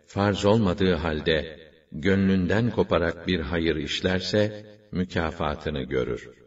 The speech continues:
Zira Allah şükrün karşılığını verir.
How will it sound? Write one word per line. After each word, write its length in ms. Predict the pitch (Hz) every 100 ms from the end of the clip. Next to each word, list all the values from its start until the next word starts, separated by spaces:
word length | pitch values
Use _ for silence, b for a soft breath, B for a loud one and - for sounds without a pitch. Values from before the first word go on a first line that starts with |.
| _ _ _ _ _ -
Zira 760 | 71 90 90 82 82 80 78 85
Allah 720 | 90 78 82 90 87 90 - -
şükrün 600 | - - 98 - 107 120
karşılığını 800 | 95 92 85 - 85 85 78 78
verir. 580 | 73 71 78 80 78 80